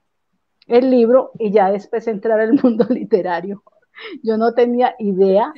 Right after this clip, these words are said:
de los escritores, ni del mundo literario, ni de las tertulias literarias,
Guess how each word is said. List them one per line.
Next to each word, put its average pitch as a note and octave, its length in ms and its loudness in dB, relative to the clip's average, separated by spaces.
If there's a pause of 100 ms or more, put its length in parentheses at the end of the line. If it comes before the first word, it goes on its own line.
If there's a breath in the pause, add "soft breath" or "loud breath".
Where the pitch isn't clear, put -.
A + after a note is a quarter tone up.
(120)
de G3 560 4
los G3+ 540 0
escritores, G#3+ 1080 0
ni G3+ 400 -4
del F#3 120 -2
mundo F3+ 500 -6
literario, G3+ 760 -4
ni G#3 200 -2
de F#3 100 0
las F3+ 280 -4
tertulias F#3 600 -6
literarias, A3 880 -4